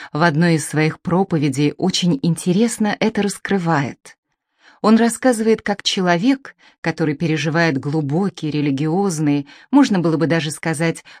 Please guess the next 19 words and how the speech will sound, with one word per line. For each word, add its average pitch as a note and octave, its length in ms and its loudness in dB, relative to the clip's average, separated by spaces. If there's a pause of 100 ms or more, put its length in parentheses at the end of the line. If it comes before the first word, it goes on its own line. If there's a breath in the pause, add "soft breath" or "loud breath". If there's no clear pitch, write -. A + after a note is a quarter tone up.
просто G3 360 -2
человеческий F#3+ 1080 -4
опыт, - 520 -4 (420 soft breath)
уходит A#3 540 0
в F#3+ 60 0
этот A#3 260 0
опыт A#3 260 -2
совершенно. F#3+ 880 -2 (720)
Пока G#3 500 0
этот G3 360 -4
опыт F#3 340 -2
имеет F3 460 0
место, F3+ 600 -2 (400 soft breath)
он G3+ 240 4
не G3+ 100 2
может G3+ 480 0 (200)
ни G3 240 4
его F3+ 400 2
проследить, D3 960 -4